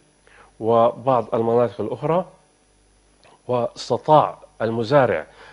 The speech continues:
الحصول على قيمة مضافة من خلال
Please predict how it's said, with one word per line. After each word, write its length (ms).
الحصول 540
على 220
قيمة 380
مضافة 520
من 120
خلال 580